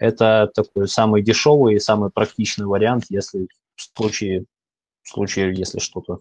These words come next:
случилось. А, если у вас дома есть какое-то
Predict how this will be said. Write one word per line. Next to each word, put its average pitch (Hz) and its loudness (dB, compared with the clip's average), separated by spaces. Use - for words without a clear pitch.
случилось. - -6
А, 101 4
если 131 4
у 147 8
вас 139 4
дома 123 2
есть 117 0
какое-то 120 -2